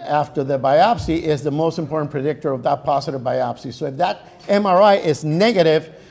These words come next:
meaning it has no pirates lesions in the areas that were not treated, and there's no enhancement in the areas that were treated, you, and your P S A is flat, you don't need to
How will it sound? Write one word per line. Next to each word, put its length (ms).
meaning 380
it 140
has 200
no 160
pirates 480
lesions 380
in 100
the 140
areas 320
that 120
were 120
not 320
treated, 500
and 160
there's 220
no 260
enhancement 600
in 100
the 160
areas 220
that 100
were 140
treated, 520
you, 120
and 180
your 140
P 200
S 160
A 60
is 140
flat, 340
you 120
don't 120
need 200
to 240